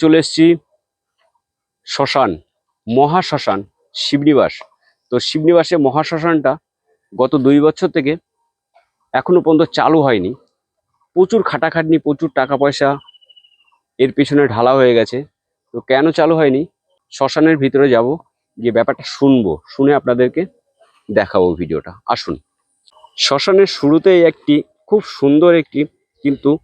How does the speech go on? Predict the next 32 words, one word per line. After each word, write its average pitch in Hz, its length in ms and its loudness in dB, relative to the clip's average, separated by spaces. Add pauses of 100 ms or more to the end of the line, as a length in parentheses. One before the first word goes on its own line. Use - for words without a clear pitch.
(320)
সিঁড়ি 170 360 2
করে 147 220 6
দেওয়া 110 240 4
হয়েছে, 101 280 -2 (580)
যে 170 100 4 (140)
সিঁড়ি 170 300 0
দিয়ে 156 140 4 (540)
মৃতদেহকে 170 720 2 (140)
নিয়ে 147 240 4
যাওয়ার 131 320 2
জন্য। 95 180 0 (200)
এই 135 120 0
সিঁড়িটা 156 380 -2
only 151 280 0 (400)
মাত্র 147 260 -2 (460)
মৃতদেহ 151 360 2 (160)
যাওয়ার 104 260 2
জন্য। 90 180 -2 (380)
আর 120 140 -4
সাইড 135 260 2
দিয়ে 165 160 4
আরো 151 120 2
রাস্তা 127 360 0 (460)
পরবর্তীকালে 143 680 2 (120)
তৈরি 117 280 2
হয়ে 113 180 2
যাবে। 107 160 0 (440)
এখান 120 220 -2
দিয়ে 120 160 0
কোথা 127 180 -2
দিয়ে 131 200 6
রাস্তা 104 220 -4